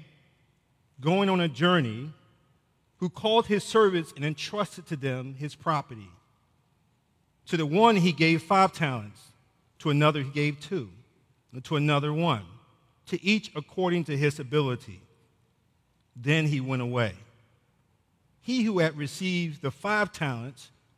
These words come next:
went at once and traded with them, and he had made five talents more.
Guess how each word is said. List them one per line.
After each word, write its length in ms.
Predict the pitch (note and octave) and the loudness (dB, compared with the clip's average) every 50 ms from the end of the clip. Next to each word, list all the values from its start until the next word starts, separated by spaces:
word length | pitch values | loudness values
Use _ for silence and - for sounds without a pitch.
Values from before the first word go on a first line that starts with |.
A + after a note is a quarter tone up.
| _ B2 | _ -4
went 260 | C3+ D#3+ E3 D#3+ - | -2 0 0 0 -2
at 240 | D#3 D#3 D3 C3+ D3 | -4 -4 -4 -4 -4
once 340 | E3 G3+ F3 D3+ D#3 - - - | -2 -2 -2 -2 -2 -6 -8 -6
and 160 | D3+ D3+ D3 | -6 -6 -4
traded 460 | - - - A3 G#3+ G#3 F3+ E3 C#3+ | -4 -2 0 2 4 4 2 0 -4
with 160 | D3 C3+ - | -10 -10 -10
them, 380 | - A#2+ G#2+ G2 F2+ F#2 G2+ G#2+ _ _ _ _ _ _ _ _ _ _ _ _ _ _ _ _ _ _ _ _ _ _ _ _ _ _ _ _ _ | -12 -12 -12 -14 -14 -18 -20 -20 _ _ _ _ _ _ _ _ _ _ _ _ _ _ _ _ _ _ _ _ _ _ _ _ _ _ _ _ _
and 120 | - C#3 D3 | -4 0 2
he 100 | D#3 D#3+ | 4 4
had 180 | D3+ C#3+ C#3 | 4 2 0
made 280 | D3 D#3 D#3+ D3+ C#3+ C#3 | 0 0 2 2 0 -2
five 400 | C#3+ - - D#3 C#3+ C#3+ C#3+ C#3+ | -6 -2 0 2 2 2 0 -2
talents 440 | - D3 C#3 C3 C3 B2 B2 - - | -6 -8 -6 -6 -6 -8 -10 -12 -10
more. 360 | C3+ C3 B2+ A#2+ A2 G2 | -8 -6 -6 -6 -6 -10